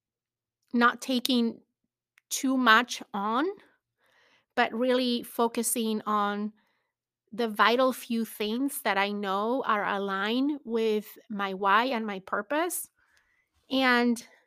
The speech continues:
enjoying the ride, enjoying the journey. Um, really live my life, not rush it, right? Like, a lot of times I feel that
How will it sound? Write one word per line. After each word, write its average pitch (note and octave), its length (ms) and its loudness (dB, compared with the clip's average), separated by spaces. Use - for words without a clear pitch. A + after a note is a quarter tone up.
enjoying B3 640 0
the G#3 120 -4
ride, G3+ 480 -2
enjoying B3 680 -2
the A3 100 -4
journey. G#3+ 680 -4
Um, G3 580 0
really B3+ 720 0
live A#3 360 0
my B3 160 2
life, A3 720 -2
not A3+ 440 2
rush G#3 360 2
it, - 200 -8
right? A#3 380 -4
Like, G#3 180 -2
a G#3 80 0
lot A#3+ 180 2
of B3 100 0
times A#3+ 360 -2
I A3 120 -4
feel A#3+ 540 -2
that A3 520 2